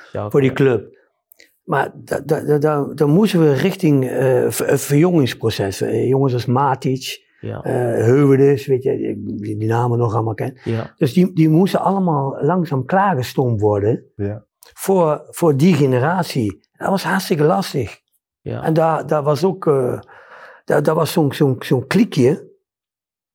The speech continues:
Speaker 2: En dat was zo gesetteld met elkaar. Ja, kijk, Orlando heeft het meegemaakt zelf.
Speaker 1: Mhm. Mhm.
Speaker 2: Ja, dan, dan word je toch overal buitengesloten, want die beschermen elkaar.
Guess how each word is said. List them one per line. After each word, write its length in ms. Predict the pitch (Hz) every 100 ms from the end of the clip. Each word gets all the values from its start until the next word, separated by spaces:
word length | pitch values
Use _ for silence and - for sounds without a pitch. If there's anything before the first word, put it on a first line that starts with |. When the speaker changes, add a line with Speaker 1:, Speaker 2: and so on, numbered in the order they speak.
| - _
Speaker 2:
En 160 | - 156
dat 100 | 147
was 240 | 135 -
zo 240 | 208 220 175
gesetteld 480 | 156 - 202 180
met 180 | 135 113
elkaar. 540 | 117 - 107 113 165 175
Ja, 180 | 156
kijk, 280 | 135 151 -
Orlando 360 | 175 185 175 127
heeft 140 | 117
het 80 | 123
meegemaakt 600 | 139 156 143 123 113 104
zelf. 420 | 147 135 120 127
Speaker 1:
Mhm. 500 | - _ _ _ 131 123
Mhm. 140 | 123
Speaker 2:
Ja, 220 | 131 - 135
dan, 280 | 147 123
dan 160 | 143 156
word 160 | 170 165
je 100 | 160
toch 320 | 208 - -
overal 480 | 185 175 151 147 120
buitengesloten, 840 | 190 202 131 123 - 120 120 160
want 140 | 160
die 180 | 151 147
beschermen 580 | 127 - 214 196 151 123
elkaar. 500 | 117 113 98 -